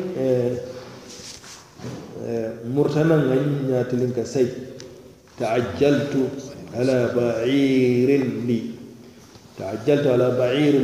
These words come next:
لي قطوف. Jaabir ko, "Nŋa ntariya ala ba'irin li."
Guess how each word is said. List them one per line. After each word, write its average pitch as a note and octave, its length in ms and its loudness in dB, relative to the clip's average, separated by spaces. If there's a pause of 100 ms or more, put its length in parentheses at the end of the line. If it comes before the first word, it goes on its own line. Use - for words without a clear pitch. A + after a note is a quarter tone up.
(160)
لي A2+ 400 -2
قطوف. C#3 480 2 (1120)
Jaabir D#3+ 400 6
ko, C3 120 4 (160)
"Nŋa C3+ 100 0 (140)
ntariya E3+ 680 6
ala C3 280 0
ba'irin C3+ 1040 0
li." A2 120 0